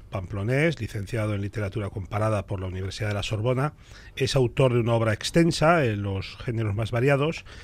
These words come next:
y un autor además muy premiado. Como novelista ha obtenido El Príncipe de Viana en el ochenta y cinco, El Pío Baroja del gobierno vasco en el ochenta y nueve, y también como ensayista ha sido galardonada, o galardonado con el premio Miguel Espinosa en el dos mil cuatro,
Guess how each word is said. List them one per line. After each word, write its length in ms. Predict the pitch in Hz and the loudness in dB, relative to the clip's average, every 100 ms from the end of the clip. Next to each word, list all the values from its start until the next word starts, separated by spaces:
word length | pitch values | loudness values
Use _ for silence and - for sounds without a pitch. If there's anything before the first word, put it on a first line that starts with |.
| - | -4
y 120 | 135 | 0
un 120 | 127 | 2
autor 240 | 147 139 147 | 2 4 4
además 220 | 139 151 | 4 4
muy 100 | 170 | 2
premiado. 500 | - 127 165 120 90 - - - | 4 4 4 4 0 -10 -20 -20
Como 280 | - 107 104 | -10 -4 -4
novelista 500 | 98 101 110 120 - | -2 -2 -2 -2 -2
ha 20 | |
obtenido 420 | 123 127 113 123 143 | -2 -2 -2 0 0
El 80 | |
Príncipe 420 | - 120 113 117 110 | 0 -4 -4 -4 -4
de 120 | 104 | -2
Viana 440 | 120 139 147 147 113 | 0 2 2 0 -6
en 220 | 107 104 | -6 -6
el 80 | 98 | -6
ochenta 320 | 98 104 113 | -6 -8 -6
y 20 | |
cinco, 460 | - 147 - 143 135 - - - | -4 -4 0 -2 -2 -14 -20 -18
El 140 | - 107 | -10 -8
Pío 220 | - 110 | -4 -2
Baroja 340 | 104 110 - | -2 -2 -4
del 100 | 104 | -6
gobierno 360 | 101 104 104 107 | -4 -4 -4 -2
vasco 260 | 110 - 101 | -4 -4 -8
en 80 | |
el 80 | 98 | -8
ochenta 300 | 98 110 117 | -6 -6 -4
y 20 | |
nueve, 300 | 120 135 147 147 - - - - | -2 0 0 -4 -18 -20 -20 -4
y 180 | 131 117 | -2 0
también 260 | 117 113 | 0 2
como 180 | 120 110 | 2 0
ensayista 680 | 107 - 107 110 - - 131 | 0 -2 -4 -4 -4 2 2
ha 100 | 110 | 2
sido 300 | - 113 107 | 0 -2 0
galardonada, 680 | 101 98 95 120 139 98 92 | 2 2 0 0 2 0 -2
o 140 | 101 | -6
galardonado 680 | 101 95 95 98 110 107 113 | -6 -4 -2 -2 0 0 -2
con 120 | 101 | -4
el 80 | 95 | -2
premio 300 | 113 110 104 | -2 0 0
Miguel 280 | 101 107 | -2 -2
Espinosa 500 | 104 - 113 139 - | -4 -6 -4 -2 0
en 120 | 135 110 | 0 0
el 40 | |
dos 160 | 101 113 | -2 -4
mil 80 | |
cuatro, 460 | 107 160 151 151 | 4 4 6 4